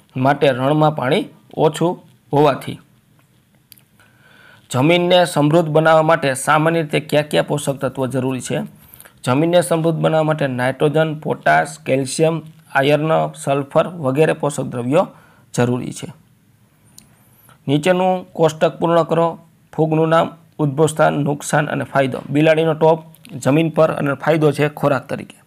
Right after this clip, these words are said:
મશરૂમ છે એ જમીન પર અને ખોરાક તરીકે. ત્યાર પછી એકવીસ, અ, ચોવીસમો આવે છે, જમીનમાં નાઇટ્રોજનનું સ્થાપન કેવી રીતે થાય છે? કઠોળ વર્ગની વનસ્પતિના મૂળ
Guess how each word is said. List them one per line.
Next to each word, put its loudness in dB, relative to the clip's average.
મશરૂમ 0
છે -2
એ 0
જમીન 0
પર 2
અને 0
ખોરાક -2
તરીકે. -10
ત્યાર 4
પછી -2
એકવીસ, -2
અ, 4
ચોવીસમો 0
આવે 4
છે, -2
જમીનમાં 2
નાઇટ્રોજનનું 0
સ્થાપન -2
કેવી 0
રીતે -2
થાય -2
છે? -4
કઠોળ 2
વર્ગની 2
વનસ્પતિના 2
મૂળ 2